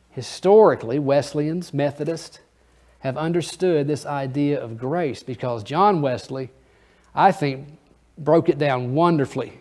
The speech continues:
and easy for us to understand. John Wesley broke it down into three aspects.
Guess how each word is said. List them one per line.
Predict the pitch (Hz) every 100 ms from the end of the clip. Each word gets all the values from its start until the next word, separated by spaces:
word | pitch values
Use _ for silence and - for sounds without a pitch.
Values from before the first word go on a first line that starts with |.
| _
and | 139 127
easy | 147 170 160 139
for | 123 143
us | 147 139
to | - 139
understand. | 147 127 113 - 135 120 120 - - _ _ _ _ _ _ _ _
John | 160 196 190
Wesley | 175 160 160
broke | 143 156 147
it | 143
down | 147 147
into | 139 131
three | 120 160 180
aspects. | 139 143 135 - 113 - - -